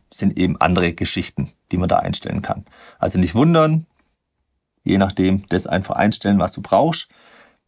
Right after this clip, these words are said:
oder was du drauf hattest, damit das mit dem Stitching klappt. Stitching ist das Zusammenkleben, nenne ich es jetzt einfach mal, dieser beiden Aufnahmen.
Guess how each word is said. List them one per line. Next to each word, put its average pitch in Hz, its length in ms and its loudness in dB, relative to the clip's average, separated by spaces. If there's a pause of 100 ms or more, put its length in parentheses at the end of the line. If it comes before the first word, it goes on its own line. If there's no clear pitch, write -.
(100)
oder 101 160 2
was 95 140 2
du - 80 -4
drauf 139 360 0
hattest, 147 320 2
damit 110 260 0 (100)
das 107 140 0
mit 110 100 2
dem 107 80 4
Stitching - 480 -2
klappt. - 260 -4
Stitching 180 640 0 (560)
ist - 340 -2 (680)
das - 240 -6
Zusammenkleben, 135 1300 0
nenne 101 120 4
ich 104 80 0
es - 40 -10
jetzt - 140 -8
einfach 120 240 2
mal, 123 280 0 (640)
dieser 120 340 2
beiden - 380 2
Aufnahmen. - 540 -2